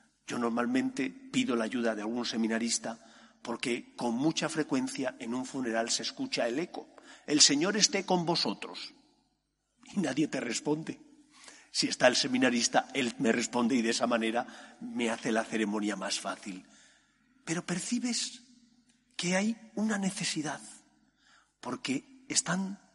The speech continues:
con el alma abierta, con una herida que sangra, que es la muerte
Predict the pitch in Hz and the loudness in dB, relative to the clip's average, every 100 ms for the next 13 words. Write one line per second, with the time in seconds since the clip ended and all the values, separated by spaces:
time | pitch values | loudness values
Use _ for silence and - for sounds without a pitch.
0 | - - 120 123 127 147 139 117 117 127 | -20 -8 -4 0 2 2 0 -2 -2 -2
1 | 123 - 127 - - - - - _ - | -4 -8 -10 -10 -20 -20 -20 -20 _ -4
2 | 135 180 190 165 160 160 143 - - 120 | 0 4 6 6 4 2 0 -4 -6 2
3 | - 147 151 151 147 - - - _ _ | 4 4 -2 -4 -8 -14 -20 -20 _ _
4 | - 110 127 127 104 113 123 113 131 | -12 -6 -2 -2 -2 -2 -2 -4 -12